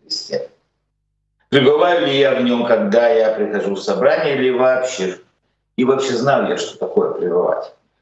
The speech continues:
Знаю ли я это состояние от пребывания в Иисусе Христе? Иисус Христос говорил своим ученикам, это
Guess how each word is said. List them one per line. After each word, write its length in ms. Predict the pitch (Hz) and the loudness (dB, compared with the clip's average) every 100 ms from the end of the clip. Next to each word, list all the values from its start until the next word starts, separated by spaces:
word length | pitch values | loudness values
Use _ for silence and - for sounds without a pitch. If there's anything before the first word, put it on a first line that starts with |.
| _ _ - | _ _ -4
Знаю 400 | 180 139 139 123 | 2 4 4 4
ли 100 | 123 | 4
я 120 | 123 | 4
это 100 | 113 | 0
состояние 720 | 113 107 120 120 98 - - | -2 -4 0 2 2 0 -2
от 240 | - - - | -2 -2 -2
пребывания 680 | 214 208 208 - - 82 - | 0 2 2 2 0 -4 -4
в 100 | - | -4
Иисусе 440 | - - - - _ | -4 -8 -12 -16 _
Христе? 380 | - - - _ _ _ _ _ _ _ _ _ _ _ _ - - | -12 -10 -10 _ _ _ _ _ _ _ _ _ _ _ _ -14 0
Иисус 400 | 135 139 156 147 | 2 4 0 2
Христос 400 | 135 135 147 110 | -2 4 4 4
говорил 680 | 117 120 131 127 127 - - | 2 2 2 0 -4 -12 -16
своим 380 | - 120 107 107 | -6 2 2 2
ученикам, 600 | 113 - 123 - - 90 | -2 -4 -4 0 -2 0
это 500 | 113 - - 117 - | 0 2 2 2 0